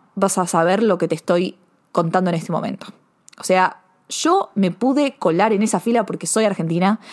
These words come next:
porque me crié en un país de que si no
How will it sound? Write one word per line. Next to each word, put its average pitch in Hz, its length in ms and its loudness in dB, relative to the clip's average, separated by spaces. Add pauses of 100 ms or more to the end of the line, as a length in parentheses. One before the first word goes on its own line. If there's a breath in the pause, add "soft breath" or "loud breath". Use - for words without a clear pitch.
(300 loud breath)
porque 185 540 0
me 196 220 2
crié 214 500 2
en 196 100 2
un 226 120 0
país 190 540 0 (360 soft breath)
de 196 220 0
que 196 140 0
si 196 200 -2
no 339 440 0